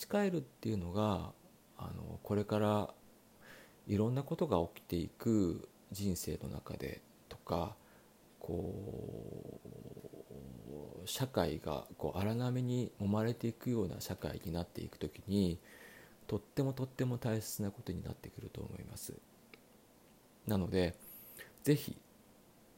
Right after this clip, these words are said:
ぜひ、あの、サービスを受けてほしいなというふうに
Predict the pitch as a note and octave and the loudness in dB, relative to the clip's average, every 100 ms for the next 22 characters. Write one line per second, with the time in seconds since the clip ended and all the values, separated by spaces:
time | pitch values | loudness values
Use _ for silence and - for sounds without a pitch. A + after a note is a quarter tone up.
0 | - - - - C3+ B2+ - - - - | -16 -14 -16 2 4 4 0 -8 -12 -16
1 | - - - - - F#2+ - - G1+ - | -12 -12 -10 -4 0 0 0 -4 -4 -4
2 | - - - A#1 - - - - F2 - | -6 -6 -6 -6 -6 -8 -8 -6 -4 -4
3 | F#2+ F2 F#2 - F#2+ - A2 C3 | -2 -2 -2 -4 -6 -6 -8 -8